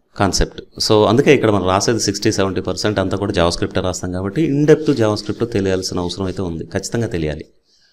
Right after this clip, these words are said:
ఓకే, without, ఆ, JavaScript, without సిఎస్ఎస్, ఇవి లేకుండా, హెచ్టిఎంఎల్ లేకుండా React-లో మనం చేసేది ఏమీ లేదు. So, in depth knowledge ఉండాల్సిందే.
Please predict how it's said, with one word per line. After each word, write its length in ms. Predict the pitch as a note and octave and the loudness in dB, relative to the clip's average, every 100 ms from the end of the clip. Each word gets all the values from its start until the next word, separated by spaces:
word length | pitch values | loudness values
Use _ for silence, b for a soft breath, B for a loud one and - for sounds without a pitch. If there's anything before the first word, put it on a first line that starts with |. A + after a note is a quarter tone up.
| _ _ _ _ - | _ _ _ _ -8
ఓకే, 180 | G2 D3 | -2 -4
without, 600 | C3 G2 G2+ B2 A#2+ - - | -4 -4 2 2 0 -6 -2
ఆ, 800 | G2+ F#2+ F#2+ F#2+ F#2+ F#2 F2+ F2+ - - | 0 0 -2 -4 -4 -4 -6 -8 -10 -6
JavaScript, 680 | F#2 F#2+ F#2+ - G2+ - G2 | 2 2 2 -2 -6 -6 -4
without 240 | F#2+ F#2 | -4 -4
సిఎస్ఎస్, 640 | - F#2+ F#2 - F2+ - - _ _ - | -4 -4 -4 -4 -8 -10 -18 _ _ -6
ఇవి 140 | G2 | -2
లేకుండా, 340 | F#2+ G#2 G#2+ F#2+ | 0 0 0 -2
హెచ్టిఎంఎల్ 380 | F#2+ G#2 F#2 F2+ | 0 -2 0 -2
లేకుండా 280 | F2+ G2 | -4 -4
React-లో 340 | F#2+ F2+ F2 F2 | -2 -4 -4 -4
మనం 160 | E2+ D#2+ | -4 -2
చేసేది 260 | E2 E2+ D#2+ | 0 2 0
ఏమీ 140 | D#2+ | 0
లేదు. 260 | D#2+ - - _ _ - | -2 -4 -8 _ _ -10
So, 120 | E2+ E2+ | -6 -2
in 80 | |
depth 180 | F#2 F2+ | -2 -4
knowledge 360 | F#2 F2 E2+ E2 | -6 -4 -6 -6
ఉండాల్సిందే. 640 | D#2+ D#2+ - D#2 E2 | -4 -4 -4 -6 -8